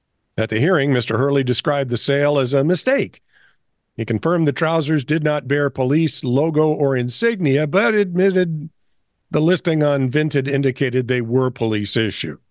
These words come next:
Mister Hurley, who served for fifteen years, who has served for fifteen years, said he's, the old trouser-, trousers were a poor fit.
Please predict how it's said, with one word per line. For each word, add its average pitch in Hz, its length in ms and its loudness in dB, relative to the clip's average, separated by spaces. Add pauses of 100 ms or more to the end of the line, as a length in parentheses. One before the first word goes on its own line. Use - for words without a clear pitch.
(1600)
Mister 135 380 0
Hurley, 156 440 2
who 135 280 4
served 143 420 0
for 123 120 0
fifteen 165 480 0
years, 147 400 0
who 120 100 2
has 180 320 -2
served 104 400 -4
for 104 100 0
fifteen 104 400 0
years, 87 280 -4 (680)
said 196 220 0
he's, 185 260 -2
the 185 240 2
old 220 220 2
trouser-, 220 460 -2
trousers 202 520 -2
were 220 200 2
a 214 80 -2
poor 220 260 0
fit. 254 420 -2